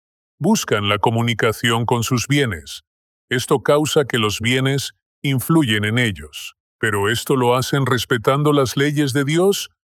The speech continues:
y la justicia de tal manera que mejore la comunicación con Jesús dentro de ellos. En el segundo tipo de personas que dejan que sus bienes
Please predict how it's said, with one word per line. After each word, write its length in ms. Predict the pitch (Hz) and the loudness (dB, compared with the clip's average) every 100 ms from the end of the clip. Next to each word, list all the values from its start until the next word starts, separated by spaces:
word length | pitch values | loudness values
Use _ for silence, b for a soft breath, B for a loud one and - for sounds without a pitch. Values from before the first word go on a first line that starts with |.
| _ - | _ -6
y 80 | 147 | 0
la 120 | 147 | 0
justicia 680 | - 123 - 196 - 190 160 | 0 -2 0 0 2 2 2
de 140 | 147 | 0
tal 260 | - 185 175 | 2 2 4
manera 500 | 151 175 185 185 185 _ _ _ _ | 2 2 2 2 0 _ _ _ _
que 120 | - 135 | -4 -2
mejore 420 | 123 - 175 170 | 0 2 2 4
la 140 | 143 | 2
comunicación 880 | - 131 123 117 - 107 - 147 151 | 2 0 0 0 0 -2 0 0 0
con 200 | - 131 | 0 0
Jesús 500 | - 113 - 165 - | 0 -4 0 0 0
dentro 420 | 123 123 117 123 | -2 -2 0 0
de 240 | 120 104 76 | 2 0 -2
ellos. 500 | - 73 - - _ _ - | -10 -20 -20 -20 _ _ -6
En 160 | 123 | -2
el 120 | 135 | -2
segundo 460 | 120 160 202 208 139 | 0 0 0 2 2
tipo 340 | 165 135 110 | 0 -2 0
de 120 | 104 98 | 0 0
personas 600 | 113 107 127 127 131 - | -2 0 0 2 -2 0
que 120 | 165 | 2
dejan 360 | 190 - 170 | 2 2 -2
que 140 | - 123 | 0 -2
sus 260 | - 117 | 0 -2
bienes 560 | 110 120 87 78 - | 0 0 -2 -8 -14